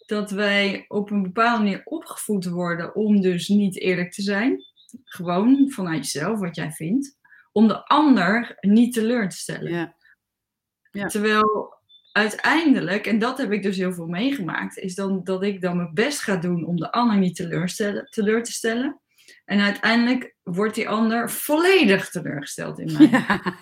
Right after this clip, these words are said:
Speaker 1: In die drama-driehoek te ma-, te ma-, eh, terecht. Nou, die heb ik goed geleefd. <laughs>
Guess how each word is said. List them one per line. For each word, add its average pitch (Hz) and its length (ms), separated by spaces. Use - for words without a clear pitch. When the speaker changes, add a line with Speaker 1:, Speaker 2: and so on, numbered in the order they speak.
Speaker 1:
In 226 200
die 208 100
drama-driehoek 214 760
te 196 80
ma-, 180 280
te 185 120
ma-, 180 320
eh, 185 140
terecht. 185 800
Nou, 208 160
die 247 100
heb 233 160
ik 247 140
goed 277 240
geleefd. 254 680
<laughs> 214 340